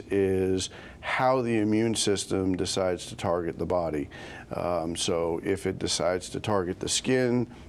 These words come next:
we may call it psoriasis or lupus, depending on how it does it. If it decides to target the joints, we may call it rheumatoid arthritis or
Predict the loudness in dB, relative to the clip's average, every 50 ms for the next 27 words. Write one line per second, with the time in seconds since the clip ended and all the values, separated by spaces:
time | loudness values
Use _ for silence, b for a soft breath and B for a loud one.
0 | B -8 -2 0 2 2 2 0 0 0 0 0 2 2 2 0 0 -2 -4 -2
1 | 0 0 2 2 2 2 0 0 -2 -4 -4 -4 -4 -2 -2 -2 0 0 0 0
2 | -2 0 -2 -4 -4 -4 -4 -6 -6 -4 -4 -2 -2 0 0 0 0 -2 -2 0
3 | 0 0 0 -2 -2 -2 -2 -2 -2 -2 -6 -8 -10 B B B B B B B
4 | -4 -4 0 0 -2 0 0 0 0 2 4 4 2 2 0 -2 -6 -4 0 2
5 | 2 2 4 2 0 0 -2 -4 -2 -2 0 0 0 0 2 2 2 2 0 0
6 | -2 -2 0 2 2 2 2 2 2 0 0 0 0 0 2 2 0 -2 -2 -2
7 | 0 0 0 -2 0 0 0 2 2 2 0 0 -2 -2 0 0 0 0 0 0
8 | 0 -2 -2 -4 -4 -2 -2 0 0 0 -2